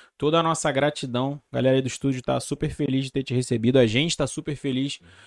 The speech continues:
pelo convite ali, pela tua predisposição, sempre muito solícito, sempre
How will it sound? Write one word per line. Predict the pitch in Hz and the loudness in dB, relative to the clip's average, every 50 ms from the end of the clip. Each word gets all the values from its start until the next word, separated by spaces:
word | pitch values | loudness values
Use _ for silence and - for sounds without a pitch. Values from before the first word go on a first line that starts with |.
| _ _ - | _ _ 0
pelo | 143 151 156 | 0 0 2
convite | 143 156 147 139 117 107 113 135 147 - 160 | 0 0 -2 -2 -2 0 0 0 0 0 0
ali, | 139 135 123 | -2 0 -2
pela | - 139 131 127 | 0 0 0 0
tua | - 139 127 | 0 0 -2
predisposição, | - - 139 143 131 - - - 151 135 117 - - - 127 143 151 | 0 2 2 2 0 -2 -4 -2 -2 -2 -2 -2 -2 -2 -2 -2 -2
sempre | 139 - - 139 156 156 156 151 | -2 -2 -2 -4 -2 -2 -2 -2
muito | 139 131 131 143 160 180 190 190 - - 151 | -2 -2 0 2 2 2 2 2 0 -6 -6
solícito, | - - 147 139 131 135 151 160 147 - - - 135 | -2 0 2 2 2 2 0 -2 -2 -6 -8 -12 -12
sempre | 127 - - 143 160 - - 151 - | -12 -10 -8 -8 -6 -4 -4 -6 -6